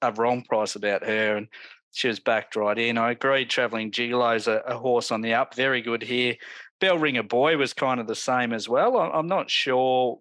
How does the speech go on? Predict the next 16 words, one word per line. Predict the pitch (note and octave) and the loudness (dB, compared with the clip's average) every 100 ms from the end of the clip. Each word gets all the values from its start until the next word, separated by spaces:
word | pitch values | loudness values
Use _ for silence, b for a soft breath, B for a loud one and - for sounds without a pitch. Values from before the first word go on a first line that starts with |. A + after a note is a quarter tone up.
| - | -6
where | C3 B2+ A#2+ | -2 2 0
his | A2+ C3 C3+ B2+ | -2 -6 -6 0
race | B2+ A#2+ - | 2 2 0
will | A#2 | -4
be. | A2 A#2+ C#3 C#3 | 0 2 4 2
He | |
hasn't | C#3+ C3 A#2+ | 0 -2 -4
really | B2 A2 G#2+ | -4 -4 -4
proven, | - A#2 B2+ B2 A#2 - B B B _ - | 0 0 2 0 -4 -6 B B B _ -6
uh, | A2 | -2
that | A2+ | 0
he's | A#2+ A2 | 0 0
an | A2+ | 0
out-and-out | A2+ F#2+ A2 G#2+ | 0 0 -2 -2
stayer, | - B2 B2 A2 | 0 2 4 2
but | A#2 | 0